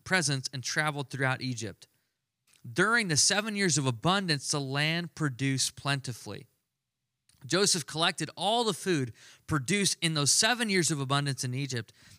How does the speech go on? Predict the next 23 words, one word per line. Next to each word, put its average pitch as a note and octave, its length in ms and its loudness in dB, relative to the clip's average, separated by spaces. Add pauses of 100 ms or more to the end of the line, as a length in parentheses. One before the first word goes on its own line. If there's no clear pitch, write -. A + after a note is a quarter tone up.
and C3+ 140 0
stored F#3 400 2
it D#3+ 80 2
in D3 80 -6
the B2+ 80 -2
cities. B2+ 400 0
In B2+ 140 -6
each F3+ 140 0
city, F3 280 2
he C#3+ 140 2
put D3+ 160 -4
the B2+ 80 -12
food D#3+ 360 -2
grown D#3+ 400 0
in E3+ 140 -6
the D3+ 60 -4
fields D3 400 -2
surrounding C3 680 0
it. G2+ 140 -12 (640)
There's D#3 160 2
a B2+ 80 -4
surplus D3+ 760 2
here. G#2+ 280 -8